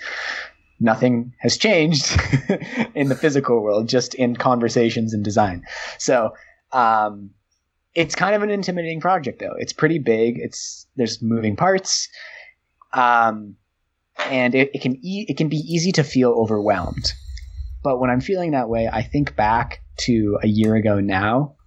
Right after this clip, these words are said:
and the things I was able to figure out over that course of time and get done. And it's kind of allowed me to trust myself and know that, um,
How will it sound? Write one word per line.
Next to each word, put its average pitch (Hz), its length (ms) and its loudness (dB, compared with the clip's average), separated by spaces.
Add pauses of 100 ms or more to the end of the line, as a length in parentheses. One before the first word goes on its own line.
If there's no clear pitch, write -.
and 113 120 4
the 110 60 2
things 127 260 2
I 123 40 4
was 117 120 2
able 117 220 2
to 117 120 0
figure 107 420 -2
out 104 180 2
over 107 180 2
that 101 140 2
course 113 240 0
of 104 120 -2
time 104 340 2
and 101 80 2
get 104 180 0
done. 104 380 0
And 107 220 2 (720)
it's 135 160 2
kind 147 180 2
of 131 60 4
allowed 110 380 4
me 110 160 0
to 107 160 -6
trust 185 280 0
myself 117 480 0
and 110 160 -2
know 107 320 0 (120)
that, 101 340 -2 (1000)
um, 98 640 0